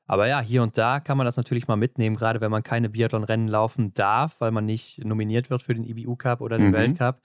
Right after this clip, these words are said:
Speaker 1: Willst du dich ja auch irgendwo fit halten, auch im Wettkampfmodus halten. Und ich glaub, da ist das ganz gut, sowas mitzunehmen. Ja, und hat sich ja auch ganz gut verkauft. Also ich bin auch mal gespannt, wie sie jetzt im Weltcup zurückkommen wird. Denn die Leistung im I B U Cup, die war ja schon echt gut.
Speaker 2: Mhm.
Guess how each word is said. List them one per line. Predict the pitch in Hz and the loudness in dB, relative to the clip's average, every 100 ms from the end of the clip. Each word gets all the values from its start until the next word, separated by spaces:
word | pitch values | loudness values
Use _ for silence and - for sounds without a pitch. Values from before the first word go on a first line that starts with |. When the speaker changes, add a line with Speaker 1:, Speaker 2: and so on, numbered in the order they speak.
| _ | _
Speaker 1:
Willst | 107 95 101 113 | -10 -4 0 0
du | 101 | 0
dich | 113 | 2
ja | 104 | 2
auch | 117 113 | 2 0
irgendwo | 113 104 | -2 -2
fit | - 135 - | -2 -2 2
halten, | 120 120 - 113 | 0 0 -2 -2
auch | 104 107 104 | 0 -2 -2
im | 101 101 | -6 -4
Wettkampfmodus | 113 - 117 113 113 113 - | -4 -2 -4 -2 0 0 0
halten. | 117 120 - | 0 2 0
Und | 107 | -2
ich | 101 | -4
glaub, | 110 104 | -4 -4
da | 104 | -4
ist | 107 107 | -6 -8
das | - | -6
ganz | 104 - | -6 -4
gut, | 113 110 | -4 -2
sowas | 104 104 | -2 -2
mitzunehmen. | 107 - 110 110 117 - _ _ _ _ 110 | -4 -4 -2 0 -2 -4 _ _ _ _ -2
Ja, | 95 | -2
und | 98 | -2
hat | |
sich | - - | -6 -2
ja | 104 | 0
auch | 107 | 0
ganz | 117 135 | -2 -2
gut | 131 | -4
verkauft. | 127 160 139 98 | -2 0 0 0
Also | 104 101 104 104 _ _ - | -2 0 0 -2 _ _ -12
ich | 117 | -2
bin | 131 | 2
auch | 135 | 2
mal | 120 | 0
gespannt, | 123 117 131 143 | -2 0 0 0
wie | 127 | 0
sie | 127 | 0
jetzt | 120 | 0
im | 117 107 | -2 2
Weltcup | 110 131 147 | 2 2 -4
zurückkommen | - 131 - 156 151 | -2 -4 -2 0 2
wird. | 135 156 - | 0 -2 -4
Denn | 107 | -4
die | |
Leistung | 104 123 147 131 | -2 -2 0 0
im | 113 | 0
I | 117 | -4
B | 110 | -2
U | 123 | -2
Cup, | 160 165 | -2 -2
die | 110 | 0
war | 101 147 | 2 2
ja | 165 | 0
schon | 147 131 | -2 0
echt | 127 - | -4 0
gut. | 127 214 - - | 0 0 -4 -2
Speaker 2:
Mhm. | 98 98 120 | 0 2 0